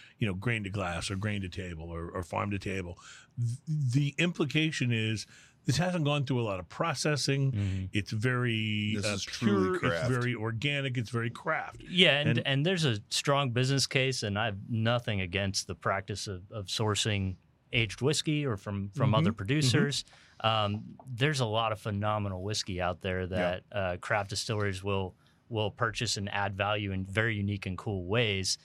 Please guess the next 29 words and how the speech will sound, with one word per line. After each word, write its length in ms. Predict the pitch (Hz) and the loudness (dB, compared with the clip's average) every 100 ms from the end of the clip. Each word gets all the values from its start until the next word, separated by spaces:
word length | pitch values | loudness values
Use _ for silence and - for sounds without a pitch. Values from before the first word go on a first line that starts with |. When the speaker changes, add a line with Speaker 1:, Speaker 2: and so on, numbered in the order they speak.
| - _ | -14 _
Speaker 2:
We 80 | 190 | 0
have 80 | 147 | 2
nothing 280 | 123 110 95 | 2 0 -4
against 380 | 85 107 110 - | -2 -2 0 -2
that 260 | 87 - - | -2 -4 0
practice. 480 | 110 110 92 87 | 0 0 -4 -6
It's 80 | 110 | -4
just 180 | 101 95 - _ _ | -6 -8 -12 _ _
Speaker 3:
But 140 | 120 | 2
Speaker 2:
that 60 | 123 | 4
Speaker 3:
that's 140 | 120 131 | 2 0
not 160 | 107 | -2
grain 220 | 101 98 | -2 -4
to 60 | 87 | -2
glass, 340 | 90 98 78 | 0 0 0
Speaker 2:
that's 220 | 131 139 - | 0 0 2
Speaker 3:
and 80 | |
Speaker 2:
not 140 | 143 135 117 | 2 2 0
Speaker 3:
that's, 100 | 113 | 0
Speaker 2:
what 80 | |
Speaker 3:
that's 100 | 107 | 2
Speaker 2:
we're 60 | 110 | 2
Speaker 3:
the 60 | 107 | 2
Speaker 2:
really 220 | 107 104 | 2 0
Speaker 3:
difference, 240 | 92 98 | 0 -2
Speaker 2:
passionate 260 | 98 - 107 | -2 -2 -2
Speaker 3:
yeah. 60 | 82 | 0
Speaker 2:
about. 300 | 98 95 98 | 0 0 -2
So, 360 | 113 101 98 | 0 0 0